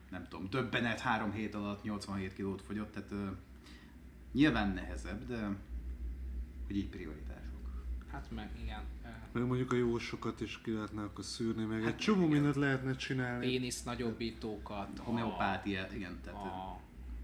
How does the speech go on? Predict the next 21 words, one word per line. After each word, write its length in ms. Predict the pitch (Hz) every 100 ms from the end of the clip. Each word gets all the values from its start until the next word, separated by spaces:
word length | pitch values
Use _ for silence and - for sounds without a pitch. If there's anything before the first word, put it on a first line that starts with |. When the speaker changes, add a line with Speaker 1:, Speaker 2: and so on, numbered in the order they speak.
| - -
Speaker 2:
két 280 | 120 117
hét 220 | - 110 113
alatt 320 | 104 98 120
izmot 420 | 135 117 123 117
növesztőket, 960 | 123 120 113 - - 110 110 107 - 92 147
az 120 | -
egy 200 | 117 127
hónap 340 | - 120 110 117
alatt 200 | 107 -
három 360 | 127 131 127
nyelvet 540 | 123 120 117 117 113 123
megtanítókat, 1200 | 113 113 - 117 113 101 110 107 - 110 104 - - - - - - -
mert 180 | 104 107
hogy, 260 | 117 113 120
ö, 300 | 117 113 110 110 110 110 - - -
igen. 160 | 113 104
Speaker 3:
De 80 | 120
ezeket 440 | 127 131 131 135
amúgy 200 | 131 131
folyamatosan 840 | 131 143 127 113 110 110 - 117 107
szűrik, 480 | - 110 107 107